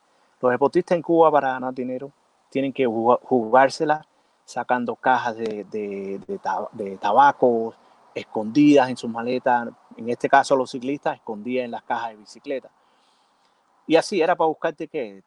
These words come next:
Trescientos, cuatrocientos, quinientos dólares extra, porque el gobierno no te iba a dar eso, ¿ok? Eh, si,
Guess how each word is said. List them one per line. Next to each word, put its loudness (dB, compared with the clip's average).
Trescientos, -8
cuatrocientos, -10
quinientos -2
dólares 2
extra, -4
porque -12
el -14
gobierno -4
no -6
te -12
iba -4
a -2
dar -6
eso, -10
¿ok? -14
Eh, -6
si, -4